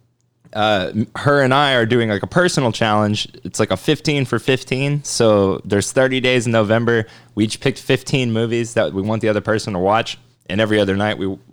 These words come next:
we show one. So last night was her night. Tonight will be my night, and so on and so forth.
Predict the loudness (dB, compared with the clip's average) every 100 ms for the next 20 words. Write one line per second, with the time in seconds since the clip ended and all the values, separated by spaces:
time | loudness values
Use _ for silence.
0 | _ _ -8 -4 0 0 0 -4 -8 _
1 | _ _ _ _ _ _ _ _ -6 0
2 | 0 -2 _ _ _ _ _ _ _ _
3 | -20 -20 -6 -2 -2 -2 -2 -2 -2 -2
4 | -2 -4 -2 -2 0 0 0 0 0 -2
5 | -4 -8 -4 -2 -2 -4 -6 -4 -4